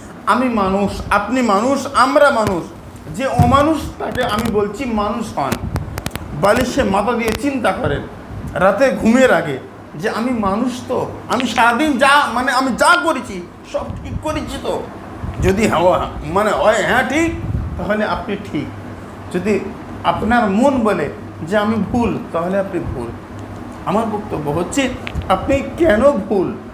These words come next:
আ-, আপনাকে ঠিক করতে হবে, ঠিক হন। তেত্রিশ হাত তাবিজে কারিমা আপনি ধারণ করুন, কাছে রাখুন,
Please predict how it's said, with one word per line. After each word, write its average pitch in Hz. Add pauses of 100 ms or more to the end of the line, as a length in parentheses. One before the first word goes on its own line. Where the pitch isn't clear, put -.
(400)
আ-, -
আপনাকে 240 (140)
ঠিক 294 (120)
করতে 175
হবে, 107 (440)
ঠিক 247
হন। 117 (500)
তেত্রিশ 262
হাত 202
তাবিজে 214
কারিমা 160 (460)
আপনি 240 (120)
ধারণ 190
করুন, 190 (100)
কাছে -
রাখুন, 196